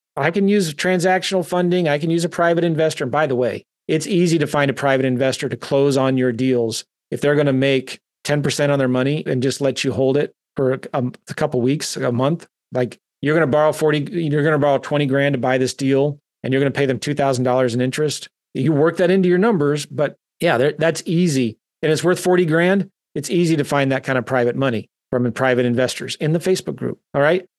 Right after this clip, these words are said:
So I'm not looking for a listing agent to list my property, and I gotta hurry up and go. I'm looking for an agent with buyers. And then I'm letting, giving them the options. Okay. The final thing I'll say to this too is you don't always have to find an agent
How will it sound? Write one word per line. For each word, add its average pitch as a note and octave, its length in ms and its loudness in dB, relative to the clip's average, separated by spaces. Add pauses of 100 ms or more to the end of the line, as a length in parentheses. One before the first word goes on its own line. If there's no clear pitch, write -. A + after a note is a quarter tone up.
(100)
So D#3+ 120 -2
I'm E3 60 2
not A3+ 160 2
looking A#3+ 300 2
for G#3+ 120 2
a G3+ 60 4
listing A3+ 440 2
agent F#3 380 0
to D#3 80 -6
list F#3+ 240 0
my D#3 80 -2
property, F#3 380 0
and B2+ 80 -2
I C#3 40 -4
gotta D3 160 -2
hurry C#3+ 160 2
up C#3 80 -2
and C3 100 -2
go. B2+ 200 0
I'm D#3+ 180 2
looking G3 240 2
for F3+ 140 2
an E3+ 60 2
agent F3 240 0
with C3+ 120 -6
buyers. C3+ 420 -2 (260)
And C3+ 160 -4
then G#3+ 460 2 (440)
I'm D#3+ 140 2
letting, G3 200 4
giving F#3 260 2
them F3+ 120 2
the E3 140 0
options. - 460 -4
Okay. D3 280 0 (400)
The D#3 80 -4
final A#3 360 2
thing A3 180 2
I'll G3+ 60 4
say G3 180 2
to F3+ 80 2
this E3+ 180 0
too D3+ 300 0
is C#3+ 300 0
you E3 120 2
don't D4+ 220 0
always G3 300 2
have F3+ 380 0
to E3 440 -2 (220)
find F#3 200 2
an F#3 80 2
agent F#3 400 0